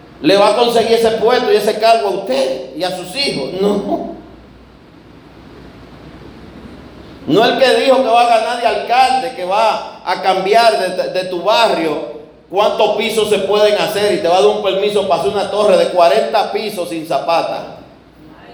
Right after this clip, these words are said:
No es esa fe.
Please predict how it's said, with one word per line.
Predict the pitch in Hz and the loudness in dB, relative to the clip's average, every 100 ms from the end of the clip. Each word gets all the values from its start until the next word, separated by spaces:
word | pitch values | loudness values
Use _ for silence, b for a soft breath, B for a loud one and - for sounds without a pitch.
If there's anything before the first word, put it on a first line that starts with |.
| - - - - - - - - - - - - - - - - - - - - - - - - - - - - - - - - 120 | -20 -20 -20 -20 -20 -20 -18 -18 -18 -18 -18 -18 -20 -20 -20 -20 -20 -20 -20 -20 -20 -20 -20 -20 -20 -20 -20 -20 -20 -20 -20 -8 0
No | 170 | 2
es | 196 | 2
esa | 196 175 | 2 2
fe. | 165 160 | 2 -4